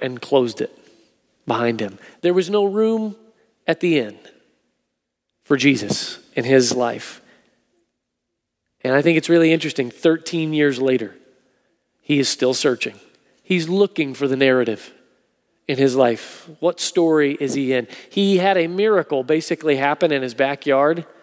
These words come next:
and missed it. Missed the whole thing. Sometimes the central event of your life isn't what happened to you,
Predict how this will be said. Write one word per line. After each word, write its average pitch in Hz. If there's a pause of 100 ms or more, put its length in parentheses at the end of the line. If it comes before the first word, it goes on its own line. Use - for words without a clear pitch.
(320)
and 131
missed 180
it. - (1120)
Missed 165
the 151
whole 156
thing. 139 (320)
Sometimes 247
the 156
central 214
event 185
of 156
your 147
life 170
isn't 226
what 185
happened 175
to 226
you, 123